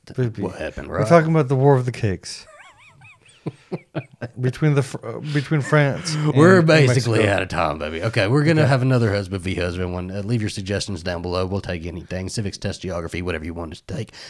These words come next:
Speaker 1: Um, we'll do that. We usually do those on days that we don't have. We, we, we just have to do something quick. So, um,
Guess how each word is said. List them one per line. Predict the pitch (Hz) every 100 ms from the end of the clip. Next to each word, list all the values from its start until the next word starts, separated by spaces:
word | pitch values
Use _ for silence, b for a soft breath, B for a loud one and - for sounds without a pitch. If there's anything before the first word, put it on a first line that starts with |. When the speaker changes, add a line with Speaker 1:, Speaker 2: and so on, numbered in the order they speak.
| -
Speaker 1:
Um, | 117 120
we'll | 113
do | 127
that. | 127 120
We |
usually | 127 120 127
do | 123
those | 120 120 120 117
on | 107 104
days | 104 110 104
that | 104
we | 104
don't | 113 117 -
have. | - 117 120 117
We, | 123 113
we, | 127 123
we | 127
just | 123
have | 123
to | 117
do | 127
something | 123 117 113
quick. | 170 135 - B B B
So, | - 107 110 107
um, | 98 92